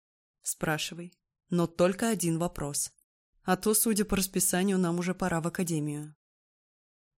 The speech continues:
На лице парня отразилось искреннее мучение. Он явно не знал, с чего начать.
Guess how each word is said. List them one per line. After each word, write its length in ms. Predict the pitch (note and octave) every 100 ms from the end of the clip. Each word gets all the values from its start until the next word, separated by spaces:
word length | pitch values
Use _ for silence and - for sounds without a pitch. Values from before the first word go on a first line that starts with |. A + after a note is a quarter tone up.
| -
На 120 | F3+
лице 300 | E3 D#3+ E3
парня 400 | D#3+ E3 F#3 E3+
отразилось 640 | D#3 D#3 D#3 E3+ F3 -
искреннее 520 | - E3+ - E3+ E3 E3
мучение. 640 | F3 - E3 D3 D3 D3 - _ _ _ -
Он 160 | E3+
явно 280 | D#3+ E3 E3
не 180 | D#3 D#3
знал, 280 | D3 D#3 F3
с 80 | -
чего 200 | D3 D#3
начать. 520 | D#3 - C3+ C3+